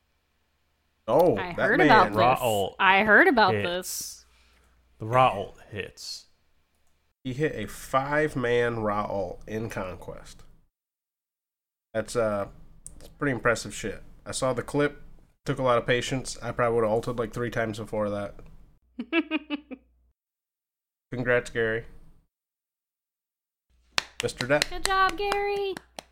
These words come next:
Speaker 3: I mean, that Raoult was the highlight of my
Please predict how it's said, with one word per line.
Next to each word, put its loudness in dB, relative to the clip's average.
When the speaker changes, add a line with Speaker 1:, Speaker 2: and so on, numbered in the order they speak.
Speaker 3:
I 10
mean, 2
that 2
Raoult 2
was -8
the -6
highlight -2
of -10
my -8